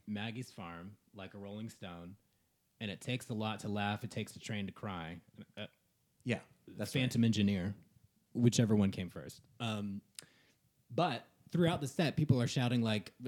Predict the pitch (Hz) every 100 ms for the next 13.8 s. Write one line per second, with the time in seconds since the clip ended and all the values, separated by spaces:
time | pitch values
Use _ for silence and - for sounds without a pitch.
0 | - 104 - 107 147 123 123 110 160 170
1 | 175 165 151 - - _ - 160 143 127
2 | 123 151 143 143 139 135 143 135 147 139
3 | 147 - 139 143 135 143 147 147 127 160
4 | 156 123 107 - - 123 120 92 90 113
5 | 110 104 104 - 104 120 117 107 110 151
6 | 120 92 - 90 92 80 95 95 87 -
7 | 135 110 - 123 127 113 90 78 92 -
8 | 123 - - 110 98 82 85 - 127 104
9 | 95 85 104 87 85 - _ - - -
10 | - 101 98 92 87 _ 139 127 151 190
11 | 175 175 170 165 160 151 160 143 151 151
12 | 160 156 147 160 - - - 151 - 117
13 | 120 113 117 - 139 127 123